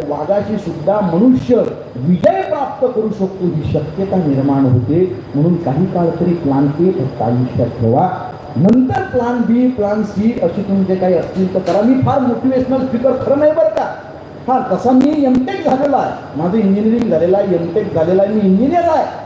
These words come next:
आठ वर्ष मी नोकरी केलेली आहे, आता सहा वर्ष झाले बोंबलं निघायला लागलेलं आहे, हा विषय वेगळा आहे.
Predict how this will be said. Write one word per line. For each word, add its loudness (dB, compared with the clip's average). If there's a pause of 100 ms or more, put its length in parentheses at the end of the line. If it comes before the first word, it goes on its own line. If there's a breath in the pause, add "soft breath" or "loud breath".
(100)
आठ -2
वर्ष -2
मी 0
नोकरी -2
केलेली 0
आहे, 4
आता 0
सहा -2
वर्ष 0
झाले 0
बोंबलं 0
निघायला 2
लागलेलं 2
आहे, 2
हा 0
विषय -2
वेगळा 4
आहे. 0